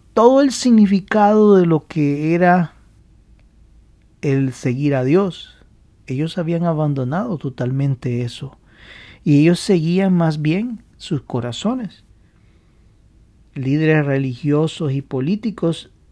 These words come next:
habían violado totalmente la palabra de Dios, y en sí Dios les está llamando la atención.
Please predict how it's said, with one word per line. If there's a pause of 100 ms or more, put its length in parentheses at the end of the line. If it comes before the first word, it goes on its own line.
(420)
habían
violado
totalmente
la
palabra
de
Dios, (1200)
y
en
sí (580)
Dios
les
está
llamando
la
atención.